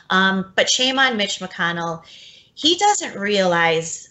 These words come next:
what those sort of words fuel and how it impacts the lives of these defendants, such as Matthew Perna,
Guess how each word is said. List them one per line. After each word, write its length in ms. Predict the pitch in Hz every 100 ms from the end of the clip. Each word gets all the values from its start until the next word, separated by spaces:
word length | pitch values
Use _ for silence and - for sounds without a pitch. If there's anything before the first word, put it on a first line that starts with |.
| _
what 220 | 180 175
those 280 | 196 214 226
sort 240 | 247 240
of 200 | 233 190
words 600 | 175 170 165 160 - - -
fuel 640 | 185 180 160 143 98 - _ -
and 160 | 180
how 460 | 165 180 185 196 220 -
it 160 | 202 -
impacts 520 | 185 185 180 165 -
the 100 | 175
lives 480 | 165 165 170 160 -
of 160 | 165 -
these 300 | 165 160 -
defendants, 640 | 165 - 160 160 151 -
such 240 | 165 151
as 160 | 156 170
Matthew 340 | 170 165 170 165
Perna, 520 | - 254 208 156 160